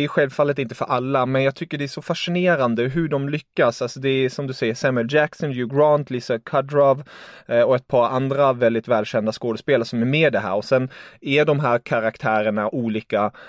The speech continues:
professioner. Hugh Grant är någon engelsk-brittisk professor i historia, eh, och Samuel Jackson är någon form av, jag vet inte, journalist, och Lisa Kudrow är en politiker som är Trump-anhängare. Ehm, så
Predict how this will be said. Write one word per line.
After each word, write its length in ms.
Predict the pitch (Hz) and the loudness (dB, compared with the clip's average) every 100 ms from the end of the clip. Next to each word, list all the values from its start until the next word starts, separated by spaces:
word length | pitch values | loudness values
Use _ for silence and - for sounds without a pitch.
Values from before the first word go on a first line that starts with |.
| - - _ | -20 -20 _
professioner. 720 | - 143 131 - 160 143 110 | -2 -2 -2 0 0 0 -2
Hugh 260 | 110 123 117 | -2 -4 0
Grant 320 | 143 147 123 | 2 4 2
är 80 | 120 | 2
någon 240 | 113 110 113 | 2 0 0
engelsk-brittisk 1080 | 135 123 117 - 123 113 117 - 113 - - | 0 0 -2 -2 -6 -6 -8 -6 -6 -6 -10
professor 680 | 135 - 127 - 139 120 | -6 -4 -4 0 0 2
i 40 | 110 | 0
historia, 840 | 135 127 - 175 147 117 92 101 - - - | -4 -4 2 2 2 -2 -2 -2 -6 -16 -20
eh, 640 | - 92 98 95 95 95 87 71 | -10 -6 -4 -4 -6 -6 -8 -8
och 400 | 120 - - 117 113 | -10 -10 -12 -10 -6
Samuel 340 | - 117 110 | -4 -2 0
Jackson 420 | 135 131 - 120 | 0 -2 -4 -4
är 40 | 113 | -2
någon 160 | 110 | -2
form 300 | 107 117 104 | -2 0 0
av, 400 | 101 95 95 98 | 0 0 0 -4
jag 120 | 85 107 | -6 -6
vet 160 | 117 | -6
inte, 120 | 98 | -10
journalist, 680 | 92 117 110 127 139 - - | -10 -4 -2 -2 -4 -6 -6
och 300 | 113 107 107 | -2 0 -2
Lisa 300 | 113 - 107 | -2 -4 -6
Kudrow 540 | - 131 123 117 110 | -4 -4 -2 0 2
är 160 | 104 104 | 0 0
en 220 | 104 104 | 0 -2
politiker 720 | - - 127 139 - 107 107 | -4 -2 0 -2 -2 -6 -6
som 180 | - 110 | -4 -4
är 100 | 107 - - 135 - | -4 -6 -18 -14 -4
Trump-anhängare. 1000 | 143 110 113 107 139 147 123 95 87 101 - - - - | -2 0 0 0 0 0 0 -2 -4 -8 -12 -20 -20 -10
Ehm, 240 | 107 107 | -6 -6
så 180 | 120 127 | 0 -2